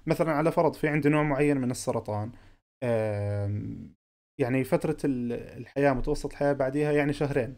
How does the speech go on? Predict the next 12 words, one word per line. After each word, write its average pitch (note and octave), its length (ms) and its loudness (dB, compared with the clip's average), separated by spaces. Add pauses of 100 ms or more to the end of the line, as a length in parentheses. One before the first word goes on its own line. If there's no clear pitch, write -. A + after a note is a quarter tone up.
وبيموت C#3 400 4
ال-، G#2+ 280 -6
المريض. G#2 500 -4 (420)
تمام؟ A2+ 280 -2 (320)
وح-، B2 340 0
والعلاج D3+ 440 8
مش D3 180 0
ضابط A#2+ 260 2
الكيماوي، A2 480 -6 (560)
فممكن D3 1040 4
أغلب F#3 340 4
ال-، C3 340 4